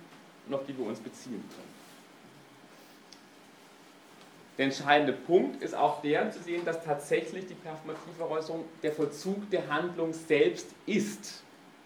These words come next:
Und das will ich auch betonen, sie ist der Vollzug der Handlung. Das heißt, indem ich die Äußerung mache, vollziehe ich die Handlung. Also das Versprechen geben, ich habe nicht sozusagen, der entscheidende Punkt ist der, dass ich nicht irgendwo innerlich eine Intention verziehe, ähm,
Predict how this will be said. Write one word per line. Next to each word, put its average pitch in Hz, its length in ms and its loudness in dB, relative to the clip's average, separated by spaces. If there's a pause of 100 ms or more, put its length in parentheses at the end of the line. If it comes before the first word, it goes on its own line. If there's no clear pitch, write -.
(120)
Und 127 140 -6
das 151 140 2
will 175 80 -2
ich - 80 -2
auch 151 140 0
betonen, 180 520 2
sie 170 180 -6
ist - 300 -4
der 151 80 2
Vollzug 185 580 -4
der 147 200 -6
Handlung. 190 340 -2
Das 170 140 -8
heißt, 117 240 -2
indem 156 420 -2
ich 202 80 -2
die 196 100 -2
Äußerung 160 460 -2
mache, 175 400 -2 (300)
vollziehe 175 480 0
ich - 100 -12
die 151 140 -8
Handlung. 110 400 -10 (520)
Also 113 140 -6
das 139 60 -4
Versprechen - 720 2
geben, 180 420 0
ich - 140 -6
habe 175 180 0
nicht 196 80 -6
sozusagen, 170 400 0 (300)
der 143 80 -2
entscheidende 160 420 0
Punkt 175 240 -2
ist - 220 -6
der, 160 80 0
dass 160 120 -4
ich 151 120 -10
nicht - 240 -10
irgendwo 175 460 8
innerlich 165 560 4
eine 151 100 -2
Intention 147 720 2
verziehe, 160 560 -4 (120)
ähm, 139 180 0